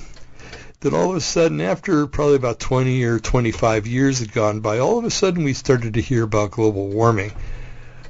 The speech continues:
Well, after all, global, global cooling, the Ice Age, was a failure, you know.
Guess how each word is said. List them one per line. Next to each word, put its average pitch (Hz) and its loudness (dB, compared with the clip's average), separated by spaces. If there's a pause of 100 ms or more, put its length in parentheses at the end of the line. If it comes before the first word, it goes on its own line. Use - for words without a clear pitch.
(100)
Well, 170 0
after 147 0
all, 127 2
global, 113 -2
global 113 2
cooling, 117 0
the 104 -4
Ice 113 0
Age, 98 -4
was 101 0
a 104 -4
failure, 107 0 (300)
you 135 2
know. 117 0